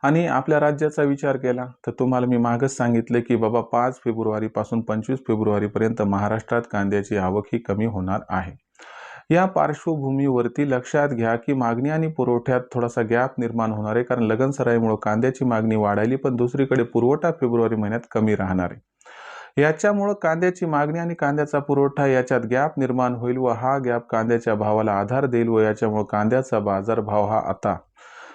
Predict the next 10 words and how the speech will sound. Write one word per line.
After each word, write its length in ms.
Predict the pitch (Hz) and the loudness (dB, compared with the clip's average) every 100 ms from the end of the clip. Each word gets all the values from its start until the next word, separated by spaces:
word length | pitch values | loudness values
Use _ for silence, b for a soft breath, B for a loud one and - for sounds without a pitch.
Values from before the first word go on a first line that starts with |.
| B - | B 0
फेब्रुवारी 420 | 139 147 175 170 | 2 4 4 4
महिन्यात 280 | 131 123 123 | 2 -2 -2
वाढताना 520 | 107 104 - 117 127 | -2 -2 -2 -2 -2
दिसू 340 | 110 98 - 123 | -2 -2 0 -2
शकतो. 420 | - - _ - _ _ _ _ _ _ _ _ _ _ _ - B B B - | -2 -12 _ -20 _ _ _ _ _ _ _ _ _ _ _ -20 B B B -2
आता 220 | 135 143 | 0 0
कांद्याचा 540 | 139 117 127 160 160 160 | 0 0 2 2 2 0
जो 160 | 143 | 2
बाजारभाव 600 | 123 113 113 120 107 110 110 | 2 2 2 -2 -2 -4 -4
आहे 260 | 104 87 | -4 -4